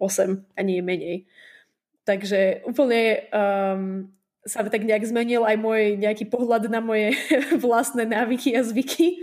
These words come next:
čo je akože jedne, jeden taký pridružný efekt možno čítania tejto knižky.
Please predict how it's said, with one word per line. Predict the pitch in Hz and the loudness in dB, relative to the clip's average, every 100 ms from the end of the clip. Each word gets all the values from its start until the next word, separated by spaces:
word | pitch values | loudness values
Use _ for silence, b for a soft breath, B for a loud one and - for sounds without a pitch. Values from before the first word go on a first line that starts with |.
| B B B B _ _ - | B B B B _ _ -6
čo | 247 | 0
je | 220 220 208 | 2 4 2
akože | 220 240 220 | 0 2 2
jedne, | 214 220 | 2 2
jeden | 220 214 | 2 2
taký | 220 220 | -2 -4
pridružný | - 247 214 240 220 | -2 0 2 0 2
efekt | 214 220 202 202 | 0 2 -4 -2
možno | 214 208 | -2 0
čítania | 220 202 196 | 0 0 -2
tejto | 196 190 190 | -2 -4 -6
knižky. | 190 185 208 - 202 _ | -6 -6 -6 -6 -8 _